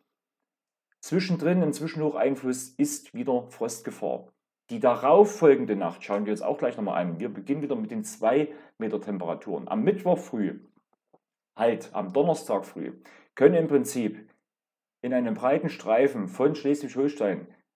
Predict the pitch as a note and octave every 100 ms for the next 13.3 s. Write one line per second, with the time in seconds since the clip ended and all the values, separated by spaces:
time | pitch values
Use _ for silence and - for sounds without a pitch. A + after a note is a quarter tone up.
0 | - D3 C3 B2 C#3+ - - B2+ D3 C#3
1 | F2 D#2 A2 - - _ _ _ _ _
2 | - F3 F#3 D3+ - - _ _ - -
3 | B2+ - - - _ _ - G#2 G#2+ F#2
4 | E2+ G2 G#2+ G#2+ G2 F2 D2+ - - -
5 | _ _ _ _ - B2 C#3 - C#3 D3+
6 | - - A2+ B2 G#2 A#2+ A#2+ A2 B2 A2+
7 | G2+ A2 - G2 - A#2 - G#2 G#2+ G#2+
8 | A2 C3 A#2 G#2 G2 F#2 - B2 B2 A#2
9 | B2+ B2 A#2 A2 - - _ _ G#2+ C#3+
10 | - C#3+ B2+ - B2 C3+ A#2+ G#2 B2+ A2+
11 | A2 C3+ C3 A2+ A2 G#2+ A#2 B2 - A2
12 | - - A#2 - - G#3 G3 - - G#3
13 | E3 G3 G#3+